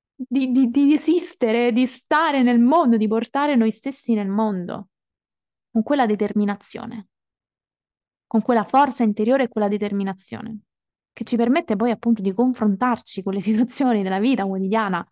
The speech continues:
eh, e tre D di tutti i giorni, con un'energia completamente diversa. Siamo proprio portatori di quel fuoco, come sta facendo,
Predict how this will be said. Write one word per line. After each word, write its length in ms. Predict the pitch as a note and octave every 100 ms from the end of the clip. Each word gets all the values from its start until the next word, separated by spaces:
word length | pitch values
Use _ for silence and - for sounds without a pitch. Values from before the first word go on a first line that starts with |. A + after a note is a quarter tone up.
| - - - _ _
eh, 560 | - C3 C#3+ E2+ -
e 60 | A3+ -
tre 280 | B3 C4
D 420 | G3+ C#4 C4 A3+ F#3+
di 140 | G3+
tutti 260 | A#3+ D4+ -
i 80 | G3
giorni, 440 | G#3 A#3+ G3 F#3+
con 100 | G3
un'energia 420 | A3 A#3+ B3 A3
completamente 560 | G3 G3 G#3 G#3+ C4 B3+
diversa. 580 | G#3 G#3 A3 - - - _ _ _ _ _ _ _ _ _ _ _ _ _ _ _
Siamo 200 | - G#3
proprio 380 | G3+ B3+ A#3+ - -
portatori 800 | B3+ A#3+ - A3+ G3+ C#4 C4+ F#3+
di 120 | F#3+
quel 160 | G3
fuoco, 400 | F3 - C4+ A#3+
come 240 | G3+ G#3 G#3+
sta 160 | -
facendo, 480 | G3+ G3+ B3 A#3+ G#3+